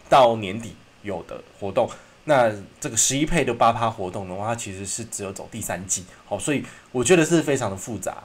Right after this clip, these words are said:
好，那你们自己本身也要自己去注意一下说，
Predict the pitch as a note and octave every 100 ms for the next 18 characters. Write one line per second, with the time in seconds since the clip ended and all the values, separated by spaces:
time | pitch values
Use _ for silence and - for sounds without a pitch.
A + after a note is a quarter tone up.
0 | - - - - D#3 B2 F#2+ G2+ G2 G#2+
1 | G#2 F2+ G2 G2+ F2+ A#2 A#2 G2 F#2+ A2+
2 | C3+ A#2 A2 F#2+ A2+ F#2 G#2